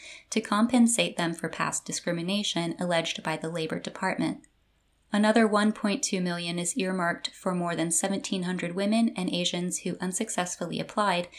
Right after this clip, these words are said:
for engineering jobs at Google. Harvard professor Doctor Mark Ramseyer sparked outrage for publishing an academic paper in the International Review of Law and Ethics,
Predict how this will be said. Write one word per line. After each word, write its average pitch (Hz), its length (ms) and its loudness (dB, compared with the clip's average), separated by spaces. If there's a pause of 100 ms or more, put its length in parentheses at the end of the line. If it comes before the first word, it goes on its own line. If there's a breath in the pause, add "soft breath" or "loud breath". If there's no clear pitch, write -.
(180 loud breath)
for - 140 -2
engineering 180 500 2
jobs 160 440 -2
at 160 200 -6
Google. 156 460 -4 (1400)
Harvard 269 400 6
professor 185 460 2
Doctor 170 340 -2
Mark 196 260 2
Ramseyer 180 580 -2
sparked 202 480 0
outrage 175 480 0
for - 140 -8
publishing 214 520 0
an 190 160 -2
academic 196 560 -2
paper 160 440 -6 (380 loud breath)
in 196 100 2
the 190 160 0
International 202 640 4
Review 175 380 -2
of 175 220 -2
Law 165 260 0
and 170 220 -6
Ethics, 202 500 0